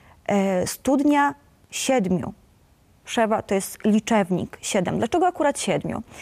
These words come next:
Bo jest to miejsce, w którym, e, Abraham, e, z Abimelekiem zawarł przymierze, przymierze, które dotyczyło, e, studni z wodą pitną znajdującą się w tym miejscu.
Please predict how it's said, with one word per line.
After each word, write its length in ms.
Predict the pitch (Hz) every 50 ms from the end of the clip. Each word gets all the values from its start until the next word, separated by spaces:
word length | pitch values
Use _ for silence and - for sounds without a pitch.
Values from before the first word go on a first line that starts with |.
| - - - -
Bo 100 | 202 277
jest 160 | 330 - -
to 80 | 403 370
miejsce, 680 | 339 302 254 202 180 170 170 - - - - 262 349
w 80 | 262 -
którym, 640 | - - - - 262 226 185 180 180 190 233 320 - - - - - - - -
e, 320 | - 214 214 202 202 196 - - _ _ _ _ _ -
Abraham, 720 | 208 220 196 226 254 190 160 - - - 170 165 - 254 311 370 403 - - - - - - -
e, 260 | - - 208 202 202
z 120 | - - -
Abimelekiem 840 | - 277 294 294 269 240 214 185 180 214 247 - - 254 233 226 226 - - -
zawarł 580 | - 180 170 220 208 185 208 196 190 190 - - - _ _ _ _
przymierze, 720 | - - - 269 269 262 226 190 170 170 170 185 180 185 - - 240
przymierze, 440 | - - 285 254 240 233 220 214 202
które 260 | - - - - 185
dotyczyło, 520 | 185 196 - 202 - - 196 185 180 180 - - - - - -
e, 220 | - 202 202 190 190
studni 460 | - - - 302 269 269 247 233 208
z 60 | 190
wodą 300 | 180 190 190 196 190 196
pitną 440 | - 240 240 - - 196 180 175 175 - - - - -
znajdującą 580 | 196 - 220 208 185 190 185 175 175 - 185
się 120 | 175 - 185
w 60 | -
tym 180 | - 185 180 175
miejscu. 440 | 165 165 156 - - - - -